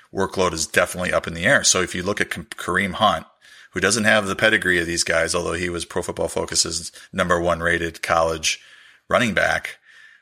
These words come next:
um, which is a nice thing to have on your resume. Uh, he was, doesn't have the pedigree of these guys necessarily, and we weren't thinking about him in these, in these terms. I mean, I know that he had his advocates,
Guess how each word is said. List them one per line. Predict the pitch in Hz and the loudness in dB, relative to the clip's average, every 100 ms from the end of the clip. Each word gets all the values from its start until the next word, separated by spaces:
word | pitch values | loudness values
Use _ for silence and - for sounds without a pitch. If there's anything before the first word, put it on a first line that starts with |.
| _ 90 | _ -4
um, | 82 82 80 82 - | 0 2 0 -4 -8
which | 90 95 | -4 -4
is | 80 | -2
a | |
nice | 80 82 - - - - _ - | 0 2 4 2 0 -6 _ -6
thing | 95 | -2
to | 85 | 2
have | 85 82 | 2 2
on | 82 | -2
your | 80 | -2
resume. | 82 80 - 85 85 - - - - | -2 -4 -6 -10 -10 -14 -20 -16 -4
Uh, | 85 | -2
he | 92 | 0
was, | 104 113 | 2 2
doesn't | 113 127 | 2 0
have | 135 123 | 0 0
the | |
pedigree | 123 120 101 92 | 2 2 2 0
of | 87 | 0
these | 85 | -2
guys | - 82 85 | 2 2 2
necessarily, | 85 - - 85 82 82 | 0 0 2 2 0 -2
and | 85 | -6
we | 87 | -4
weren't | 95 - | -4 -2
thinking | 117 101 | -2 0
about | 87 85 | 0 0
him | 90 87 85 - | 0 -6 -8 -10
in | 87 | -8
these, | 87 - | -8 -8
in | 87 | -6
these | 90 85 | -4 -2
terms. | - 107 98 82 82 | 0 2 2 0 -6
I | |
mean, | 85 | -4
I | 85 | -2
know | 90 95 | 0 2
that | 95 - | 2 0
he | - 92 | -4 -2
had | 95 92 | 2 4
his | 92 82 - - - - | 2 0 -2 -6 -20 -4
advocates, | - 101 95 - 85 80 - - | 2 2 2 0 -2 2 0 0